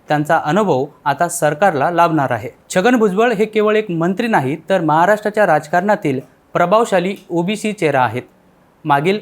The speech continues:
अनेक महिन्यांपासून ते पक्षाच्या कामकाजापासून दूर होते. मंत्रिपद न मिळाल्यामुळे त्यांच्या नाराजीचे पडसाद सातत्याने दिसत होते. अनेकदा त्यांनी आपली नाराजी मीडियासमोर स्पष्टपणे मांडली देखील होती.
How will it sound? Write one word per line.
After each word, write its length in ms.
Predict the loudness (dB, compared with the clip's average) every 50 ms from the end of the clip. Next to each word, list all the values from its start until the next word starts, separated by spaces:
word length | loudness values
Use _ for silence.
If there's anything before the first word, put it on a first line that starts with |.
| -8 -16 _ _ _ _ -4
अनेक 320 | -2 0 0 0 0 0
महिन्यांपासून 680 | -2 -2 0 -2 -2 -2 -2 -2 -2 -2 -4 -6 -6 -4
ते 60 | -6 -4
पक्षाच्या 500 | -4 -4 -6 -4 -4 -6 -4 -2 -4 -4
कामकाजापासून 920 | -2 -2 -2 -2 0 0 -2 0 0 0 0 -2 -4 -6 -6 -6 -4 0
दूर 160 | 0 0 0
होते. 320 | 0 -2 -4 -6 -10 -12 _ _ _ -4
मंत्रिपद 440 | -2 0 0 0 0 0 0 0 0 0
न 60 | 0
मिळाल्यामुळे 680 | 0 2 2 2 2 2 2 2 0 0 0 0 -2 -2
त्यांच्या 540 | -6 -12 _ _ _ -4 -4 -2 0 0 0
नाराजीचे 520 | 2 2 2 2 2 0 -2 -2 -4 -6
पडसाद 460 | -4 -2 -2 -4 -2 0 0 0 0 0 -4 -4 -4
सातत्याने 520 | -2 -2 -2 -4 -4 -2 -2 -2 -2 -4
दिसत 340 | -4 -4 -4 -4 -6 -8 -8
होते. 260 | -10 -10 -12 -14 -8 _
अनेकदा 380 | 0 0 0 0 0 0 0 0
त्यांनी 280 | 0 -2 -2 -2 0
आपली 240 | 0 -2 -2 -2 -2
नाराजी 520 | 0 2 2 2 2 0 0 -2 -6 -6 -8 -10 _ _ _ _
मीडियासमोर 600 | -4 -2 0 0 0 0 0 -2 -2 -2 -2 -4
स्पष्टपणे 720 | -4 -4 -4 -4 -2 -2 -4 -4 -2 -2 -4 -4 -4 -8 -10 -14 _ _ _ _ _ -4
मांडली 280 | 0 0 0 0 0 0
देखील 280 | -2 -2 -4 -4 -4
होती. 200 | -6 -6 -6 -10